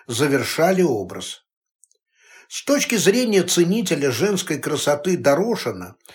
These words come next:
женщины делились на блондинок, брюнеток, шатенок и рыжих. А русый цвет был форменным недоразумением,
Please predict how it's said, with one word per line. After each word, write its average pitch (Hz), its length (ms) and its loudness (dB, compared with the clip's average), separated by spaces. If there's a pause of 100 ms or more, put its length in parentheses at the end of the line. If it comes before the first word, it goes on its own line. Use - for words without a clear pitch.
(280)
женщины 185 600 2
делились 175 540 2
на 151 140 0
блондинок, 156 840 -2 (240)
брюнеток, 170 840 2 (160)
шатенок 214 840 0 (160)
и 151 140 2
рыжих. 139 640 0 (540)
А 175 180 6
русый 240 440 -2
цвет 143 520 -6 (220)
был 196 240 -2
форменным 233 760 0
недоразумением, 156 1200 2